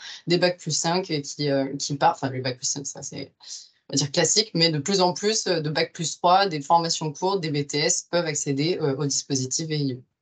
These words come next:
Donc, pas de limitation, allez-y. Euh, euh, et je pense qu'il y a des politiques maintenant R H dans les grands groupes qui favorisent justement la diversité des profils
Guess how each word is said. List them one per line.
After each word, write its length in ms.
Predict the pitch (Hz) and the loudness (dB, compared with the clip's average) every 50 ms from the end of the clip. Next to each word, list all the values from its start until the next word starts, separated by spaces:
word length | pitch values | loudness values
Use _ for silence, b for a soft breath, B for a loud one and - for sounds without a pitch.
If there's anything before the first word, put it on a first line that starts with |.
| _ _ | _ _
Donc, 200 | 151 143 135 131 | 0 0 2 4
pas 120 | 175 180 | 4 4
de 100 | 180 165 | 4 4
limitation, 600 | 165 156 156 151 147 139 - 139 139 - - 202 202 | 2 0 0 -2 -2 -2 -2 -2 -2 -2 -2 -2 0
allez-y. 600 | 147 165 151 143 143 143 143 156 185 208 214 175 | 0 0 0 2 2 0 0 0 -2 -2 0 -2
Euh, 120 | 139 127 127 B B B B B B B B _ - | -2 -4 -6 B B B B B B B B _ -6
euh, 220 | 135 127 127 127 - - - - - - - | -4 -4 -4 -6 -8 -10 -14 -12 -12 -4 0
et 160 | 151 165 156 | 2 4 4
je 100 | 143 147 | 4 2
pense 240 | 143 143 180 202 202 | 2 4 4 2 4
qu'il 140 | - 165 156 | 2 2 0
y 20 | |
a 20 | 147 | 0
des 80 | 139 | 2
politiques 540 | - 196 190 180 180 175 - - 196 190 - | 2 2 2 2 2 0 0 0 0 0 -2
maintenant 360 | 160 156 156 151 - 165 165 | -2 -2 -2 -2 0 0 0
R 200 | - 170 175 165 | 2 2 2 4
H 160 | 170 180 180 | 4 2 2
dans 60 | - 151 | 0 0
les 120 | 143 143 | 0 0
grands 220 | 135 135 156 165 | 2 2 2 2
groupes 220 | 160 160 202 202 - | 4 2 2 2 2
qui 120 | - - | -2 -4
favorisent 580 | 156 - - 180 180 175 175 165 170 190 202 190 | -2 2 2 2 4 4 2 2 2 2 2 0
justement 360 | 151 151 - - 165 170 180 | -2 -4 -4 -4 0 0 0
la 100 | 175 165 | 0 0
diversité 520 | 147 143 143 139 143 - - - - 156 | -2 -2 -2 -2 -2 -4 -6 -6 -8 -6
des 100 | 156 147 | -4 -4
profils 480 | 135 - - 143 135 - - 185 202 214 | -6 -4 -6 -6 -6 -4 -4 -4 -4 -6